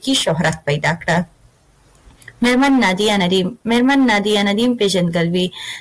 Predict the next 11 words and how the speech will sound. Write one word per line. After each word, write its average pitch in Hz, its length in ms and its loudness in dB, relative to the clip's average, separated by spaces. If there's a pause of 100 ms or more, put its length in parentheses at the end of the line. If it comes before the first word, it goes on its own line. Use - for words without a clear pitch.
(120)
نادیه 233 340 2
ندیم 262 320 0
یوه 233 220 2
مسلکي 208 480 -2
فوټبالره 208 640 0
ده 247 120 0
چې 233 320 -2
په 190 140 -4
هرات 190 260 -2
کې - 160 -8
زېږېدلې 185 440 0